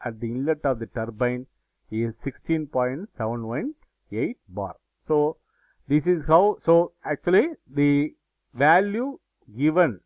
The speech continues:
available in the steam table, from the value available in the steam table, we have to interpolate the pressure at the entry of the turbine, sixteen point seven one eight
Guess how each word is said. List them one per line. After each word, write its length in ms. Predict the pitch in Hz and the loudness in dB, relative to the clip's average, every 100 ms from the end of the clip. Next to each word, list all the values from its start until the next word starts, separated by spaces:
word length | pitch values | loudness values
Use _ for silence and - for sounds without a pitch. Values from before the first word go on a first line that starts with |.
| _ _ _ | _ _ _
available 560 | 107 123 165 185 170 175 | -4 2 4 2 0 -2
in 100 | 147 | -2
the 80 | - | -6
steam 300 | - 151 143 | -6 -6 -4
table, 220 | 117 104 | -6 -6
from 200 | - 135 | -6 -6
the 80 | 127 | -4
value 400 | 123 143 170 196 | 0 2 2 -2
available 360 | 127 135 156 160 | 0 -2 -2 -2
in 40 | |
the 80 | 131 | -4
steam 240 | - 139 131 | -4 -6 -2
table, 400 | 120 104 113 123 | -4 -2 -6 -6
we 100 | 107 | -4
have 220 | 120 139 | -2 -2
to 80 | 139 | -4
interpolate 640 | 120 127 139 135 110 113 - _ _ _ _ | -6 -4 -6 -4 -2 -2 -4 _ _ _ _
the 80 | 113 | -10
pressure 520 | - 147 139 185 180 - | 0 0 2 0 0 -4
at 160 | 127 120 | -8 -4
the 140 | 117 | -4
entry 300 | 135 143 151 | -4 -2 -2
of 100 | 131 | 0
the 60 | 117 | -4
turbine, 520 | 113 107 110 110 117 _ _ - | -6 -4 -4 -6 -10 _ _ -10
sixteen 460 | 131 - 160 151 | -10 -4 -4 -4
point 400 | 143 127 127 240 - | -2 0 0 -6 -4
seven 340 | 120 127 127 | -2 -2 -4
one 160 | 120 110 | -6 -4
eight 240 | 156 | -4